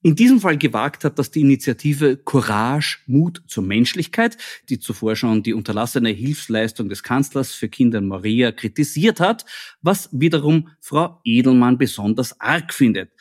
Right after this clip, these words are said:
Sie meint zu den Unterstützern der Initiative, „Im Sinne der Kinderhilfe, der sie sich verschrieben haben, sollten anderer Menschen Kinder nicht so entwürdigt werden.“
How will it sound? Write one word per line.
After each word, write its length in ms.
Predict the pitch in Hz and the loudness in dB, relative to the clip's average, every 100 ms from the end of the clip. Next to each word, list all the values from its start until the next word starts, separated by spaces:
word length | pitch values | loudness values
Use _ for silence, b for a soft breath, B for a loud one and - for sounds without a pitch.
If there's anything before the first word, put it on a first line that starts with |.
| b b | b b
Sie 220 | - - 247 | -6 4 4
meint 340 | 131 151 220 | 4 2 -2
zu 240 | - - | -6 -6
den 180 | 151 131 | 0 2
Unterstützern 600 | 120 - - 220 226 180 | 2 -2 -2 -2 0 -2
der 80 | 135 | 0
Initiative, 880 | 117 98 - 104 - 139 127 262 247 _ b b b - | 0 -2 -6 -8 -2 0 2 0 0 _ b b b -2
„Im 280 | 240 233 226 | 2 4 2
Sinne 560 | 170 226 302 294 277 _ - | 2 2 4 2 0 _ -4
der 100 | 233 | -4
Kinderhilfe, 1200 | - - 285 294 262 127 95 110 98 - 92 - B B B | -4 -4 2 4 4 0 -2 -6 -6 -12 -12 -12 B B B
der 140 | 190 208 | -2 0
sie 80 | |
sich 260 | 214 - 220 | -2 -2 -2
verschrieben 720 | - 226 - - 294 294 123 | -2 -4 -4 -4 -2 -2 -2
haben, 320 | 110 135 247 247 147 - | -2 2 2 2 -16 -6
sollten 560 | 156 202 214 220 208 | 0 2 2 -2 -4
anderer 540 | - 190 285 285 180 151 | -2 2 4 2 0 0
Menschen 540 | 147 135 143 - 175 | 0 -2 -4 -6 -8
Kinder 440 | 170 208 208 226 220 B B | -2 2 4 2 -2 B B
nicht 540 | 156 208 262 - - - | 4 4 4 -2 -10 -8
so 400 | 135 175 202 - | -4 0 0 -2
entwürdigt 1080 | 185 196 - - 202 226 170 127 - - 107 | -4 -4 -6 0 2 2 0 -4 -8 -10 -6
werden.“ 540 | 107 98 95 - 85 | -4 -4 -6 -18 -20